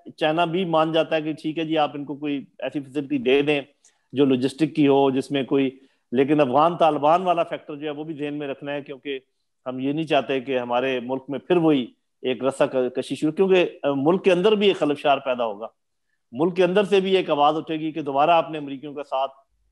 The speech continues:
अ, दिया है और दोबारा आप, अ, दगा देने की कोशिश कर रहे हैं। तो मेरा ख्याल है पाकिस्तान को बहुत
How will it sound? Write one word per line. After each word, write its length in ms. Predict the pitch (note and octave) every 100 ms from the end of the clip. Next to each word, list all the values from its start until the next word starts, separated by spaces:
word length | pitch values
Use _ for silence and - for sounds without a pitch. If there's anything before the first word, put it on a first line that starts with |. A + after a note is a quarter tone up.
| _
अ, 260 | A#2+ B2 A#2
दिया 220 | B2 C#3
है 120 | C3+
और 100 | C3+
दोबारा 360 | A#2+ B2+ C3 D3
आप, 280 | C#3+ C3 -
अ, 220 | C#3 C3
दगा 260 | B2 B2+ C3+
देने 240 | B2+ B2+
की 100 | B2
कोशिश 320 | B2 B2+ C3+ -
कर 180 | C3+
रहे 120 | B2 D3
हैं। 100 | E3 _ _ _
तो 60 | F3
मेरा 200 | F3+ G3
ख्याल 220 | F#3+ F3+
है 80 | F3
पाकिस्तान 440 | E3 D#3 E3 D#3+
को 140 | D3+ D#3+
बहुत 440 | C3+ D3 D#3 D3+